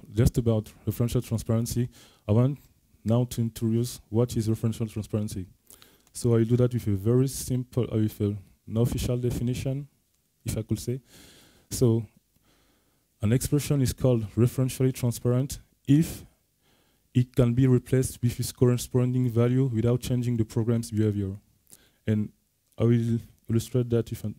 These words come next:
s-, very simple example. And you have two programs. In the first programs, we define a function inc for increment. That function take an integer and return that integer plus one.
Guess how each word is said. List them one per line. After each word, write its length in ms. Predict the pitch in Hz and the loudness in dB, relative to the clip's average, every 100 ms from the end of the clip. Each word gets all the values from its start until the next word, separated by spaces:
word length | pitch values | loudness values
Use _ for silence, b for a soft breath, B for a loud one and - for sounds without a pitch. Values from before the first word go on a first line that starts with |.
| - | -14
s-, 180 | - 104 | -14 -4
very 300 | 110 131 143 | 0 0 0
simple 320 | 147 139 131 | -4 -2 -2
example. 460 | 120 127 135 143 160 _ b b b b b b - | -2 -2 -2 -4 -4 _ b b b b b b 0
And 240 | 113 113 _ | 0 0 _
you 120 | 107 110 | 2 2
have 180 | - - | 0 -2
two 100 | 143 | -2
programs. 560 | - 135 139 143 - _ _ - | 0 2 2 0 -8 _ _ -2
In 100 | 117 | 0
the 100 | 113 | 2
first 280 | 135 143 | 2 0
programs, 460 | - 135 139 143 - | -2 -2 0 -2 -6
we 80 | 113 | -6
define 380 | 113 113 123 113 | -4 -2 -2 -2
a 40 | |
function 480 | 107 117 117 120 123 - _ _ - | -4 -6 -4 -4 -6 -12 _ _ -2
inc 200 | 123 - | -2 -2
for 220 | - - | -8 -6
increment. 540 | 113 - 120 127 113 - b b b b | -4 0 0 0 -4 -10 b b b b
That 140 | 117 120 | -2 0
function 540 | - 143 - 139 123 - | -2 -2 0 -2 -2 -2
take 220 | 123 - | -2 0
an 260 | 107 107 117 | 0 2 0
integer 580 | 135 143 135 139 147 - _ b b b b | 0 0 2 2 0 -4 _ b b b b
and 220 | 117 117 | 2 4
return 460 | 117 - 139 135 120 | 2 2 0 0 2
that 200 | 127 - | 0 0
integer 420 | 120 123 117 123 | 0 2 4 2
plus 300 | 123 117 - | 2 -2 0
one. 260 | 117 101 | -4 -4